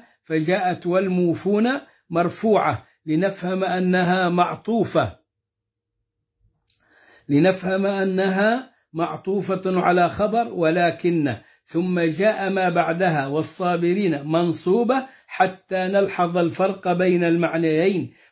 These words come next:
ولو جاءت مرفوعة مثل ما قبلها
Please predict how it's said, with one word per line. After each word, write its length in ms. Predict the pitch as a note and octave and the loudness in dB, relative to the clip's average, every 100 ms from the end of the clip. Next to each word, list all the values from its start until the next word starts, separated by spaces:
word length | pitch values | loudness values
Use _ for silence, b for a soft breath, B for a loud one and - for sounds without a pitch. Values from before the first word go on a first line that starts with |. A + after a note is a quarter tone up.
| - | -6
ولو 300 | E3 F#3 E3+ | -2 0 0
جاءت 460 | D#3 F#3 F#3 F3+ | 0 0 0 0
مرفوعة 920 | F3+ E3+ D#3+ F#3+ G#3+ F3+ F3+ E3 B2+ - b - | -2 -2 -4 -4 0 0 -2 -2 -4 -6 b -4
مثل 380 | F#3 F#3 F#3+ | -4 -2 -2
ما 200 | F3+ F#3 | 0 2
قبلها 680 | F3+ F3 D#3+ E3+ F#3 G#3+ C4 | 0 0 0 2 2 2 0